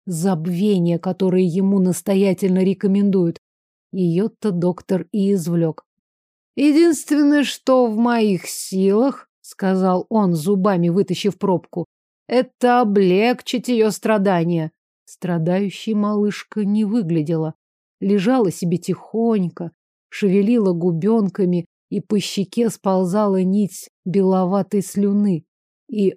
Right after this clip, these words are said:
Райда вспомнил, что детей надо класть на бок, чтобы они, если срыгнут, не подавились. Несколько капель, и она уснёт. «Идите в жопу!» Райда провёл пальцем по макушке.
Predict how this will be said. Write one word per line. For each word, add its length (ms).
Райда 540
вспомнил, 760
что 280
детей 460
надо 320
класть 460
на 240
бок, 200
чтобы 300
они, 260
если 420
срыгнут, 600
не 100
подавились. 680
Несколько 540
капель, 560
и 40
она 340
уснёт. 560
«Идите 360
в 120
жопу!» 560
Райда 460
провёл 440
пальцем 540
по 140
макушке. 640